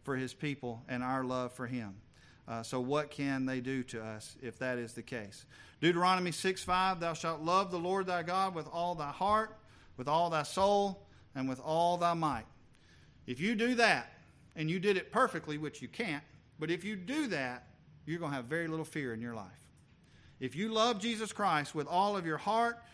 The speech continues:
your soul, and I'll put in the New Testament version, with all your heart, soul, mind, and strength,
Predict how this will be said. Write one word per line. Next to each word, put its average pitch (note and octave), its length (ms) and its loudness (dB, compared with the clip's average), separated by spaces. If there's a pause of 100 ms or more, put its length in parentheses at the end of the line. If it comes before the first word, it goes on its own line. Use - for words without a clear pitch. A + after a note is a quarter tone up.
(140)
your C#3 120 -4
soul, G#3+ 560 2 (300)
and B2+ 100 0
I'll F3+ 180 4
put G3 260 0
in F3+ 280 -4
the D#3 80 -4
New F#3 160 -2
Testament F3 400 -6
version, F3 320 -2
with D#3 140 -2
all F#3 180 0
your E3 140 0
heart, G3 300 0
soul, G3 220 0
mind, F#3+ 360 0
and E3+ 80 -4
strength, D#3+ 580 -2